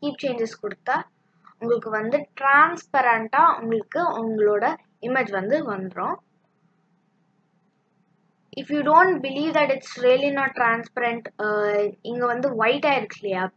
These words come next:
ஒயிட் background மாதிரி இருக்கு இல்லையா, அதனால உங்களுக்கு அவ்வளவா தெரியாது. அதனால format பேக்ரவுண்டுக்கு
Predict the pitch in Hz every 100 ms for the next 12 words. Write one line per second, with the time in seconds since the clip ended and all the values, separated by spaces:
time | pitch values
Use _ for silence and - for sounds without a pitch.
0 | - 196 240 226 208 214 233 240 220 202
1 | 196 208 196 190 190 196 185 - - -
2 | - 285 285 311 285 254 247 254 220 208
3 | 214 233 - 214 220 262 190 - 254 349
4 | - _ _ _ _ _ 220 233 202 175
5 | 208 311 320 _ - 294 302 269 226 196
6 | 202 190 190